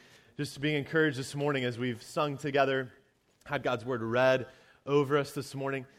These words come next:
uh, and now as we get into this time of preaching, as we open up to, as Eric said, our last week in the book of Jonah. And so if you need a copy of the Bible this morning, would you just raise your hand? We'll have a couple of guys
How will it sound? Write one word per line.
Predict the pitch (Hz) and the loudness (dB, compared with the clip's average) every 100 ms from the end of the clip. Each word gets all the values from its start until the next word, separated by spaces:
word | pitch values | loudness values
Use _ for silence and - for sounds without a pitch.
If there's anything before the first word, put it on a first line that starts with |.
| _ _ - | _ _ -6
uh, | 113 117 | -4 -2
and | 117 | -2
now | 123 123 123 | 0 2 0
as | 113 | -2
we | |
get | 113 117 | -4 -4
into | 113 | -4
this | 117 - | -8 -8
time | 135 123 120 | -6 -6 -6
of | 110 104 - | -8 -10 -16
preaching, | - 175 160 143 110 | -4 -4 -2 -2 -4
as | 107 | -4
we | 127 | -4
open | 127 123 | -4 -2
up | 127 117 - | 0 -2 -4
to, | - 156 143 | -6 -2 0
as | 117 139 | 0 0
Eric | 139 127 | 0 0
said, | 151 131 | 2 2
our | 117 | 2
last | 113 135 143 139 - - - | 4 6 6 4 -8 -20 -16
week | 117 131 175 170 - | -6 -2 0 -2 -4
in | 147 | -2
the | 143 | -2
book | 123 147 | -2 -2
of | 131 117 | -4 -4
Jonah. | 117 147 190 208 - - - | 0 2 2 0 -4 -20 -12
And | 143 | -4
so | 185 | 0
if | |
you | 175 | 0
need | 233 | 4
a | 185 | 2
copy | 170 170 175 | 4 4 4
of | 160 | 0
the | 135 | 0
Bible | 110 131 156 160 | 2 4 4 0
this | 131 - | -6 -6
morning, | 131 131 | -4 -4
would | 135 | -4
you | 180 | -6
just | 131 | 0
raise | 147 151 | 2 2
your | 139 | -2
hand? | 139 139 143 | -4 -4 0
We'll | 135 | 0
have | 131 | 0
a | |
couple | - 135 | -4 -4
of | 123 | 0
guys | 127 127 123 | 2 2 0